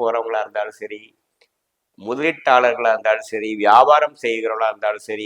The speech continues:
மாணவர்களா இருந்தாலும் சரி, செகண்ட் half பார்த்தீங்கன்னா, ஓரளவுக்கு முயற்சி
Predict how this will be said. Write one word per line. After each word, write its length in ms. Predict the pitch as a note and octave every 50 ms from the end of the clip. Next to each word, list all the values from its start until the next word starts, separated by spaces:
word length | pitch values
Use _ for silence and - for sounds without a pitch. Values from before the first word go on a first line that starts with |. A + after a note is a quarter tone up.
| G#2+ G2+ G2+
மாணவர்களா 580 | G2+ A2 B2 C#3 D3+ D#3 D3 C3+ C3 C3 B2 A#2 A2+
இருந்தாலும் 420 | G#2+ G#2 G#2 G2+ G#2 A2 A2 _ _
சரி, 180 | G2+ F#2+ F#2+ G2+ A#2 - _ _ _ _ _ _ _ _ _ _ _ _ -
செகண்ட் 260 | - D3 E3 G3+ F#3+ F#3+
half 120 | F#3 - - -
பார்த்தீங்கன்னா, 360 | C#3+ C3 C3 C3+ C#3+ D#3 C#3+ C3+
ஓரளவுக்கு 400 | B2+ C3 C3+ D3 E3 D#3+ - D#3 C#3+ C3
முயற்சி 380 | C3+ D#3 F3+ F3 - - F3+ F3+